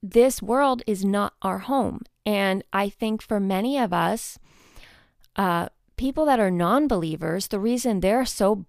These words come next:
busy running around, I think, quite frankly, is because all of us knows deep down that we're going to die. All of us knows, whether we know Jesus or not, all of us are born with an innate sense that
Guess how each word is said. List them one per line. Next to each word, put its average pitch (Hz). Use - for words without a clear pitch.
busy 226
running 202
around, 190
I 254
think, 185
quite 180
frankly, 185
is 185
because 202
all 220
of 254
us 190
knows 185
deep 185
down 190
that 170
we're 165
going 165
to 170
die. -
All 214
of 339
us 349
knows, 233
whether 214
we 247
know 233
Jesus 240
or 240
not, 202
all 277
of 339
us 233
are 208
born 170
with 175
an 180
innate 208
sense 170
that 165